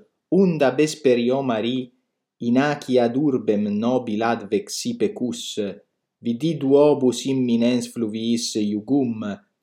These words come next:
quod Phoebus ortu semper obverso videt, ubi Rhodanus ingens amne prerapido fluit,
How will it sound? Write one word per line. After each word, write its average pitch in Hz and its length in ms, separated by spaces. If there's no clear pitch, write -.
quod 113 260
Phoebus 123 640
ortu 120 440
semper 113 580
obverso 107 720
videt, 101 600
ubi 113 220
Rhodanus 120 600
ingens 110 640
amne 110 460
prerapido 107 760
fluit, 107 680